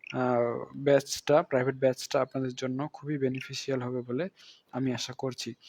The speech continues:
চলুন তাহলে শুরু করা যাক। By the way, আমাদের প্রাইভেট গ্রুপে এটা শেয়ার করে দিচ্ছি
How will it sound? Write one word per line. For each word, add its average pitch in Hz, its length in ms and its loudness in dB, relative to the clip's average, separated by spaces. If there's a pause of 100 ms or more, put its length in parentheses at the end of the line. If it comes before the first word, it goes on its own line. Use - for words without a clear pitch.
(340)
চলুন 156 240 0
তাহলে 147 180 0
শুরু 147 240 -6
করা 139 180 0
যাক। 180 220 -2
By 127 120 6
the 127 120 4
way, 156 80 2
আমাদের 135 300 0
প্রাইভেট 139 360 0
গ্রুপে 143 420 0
এটা 135 280 0
শেয়ার 131 320 -4
করে 131 200 -4
দিচ্ছি 127 360 -12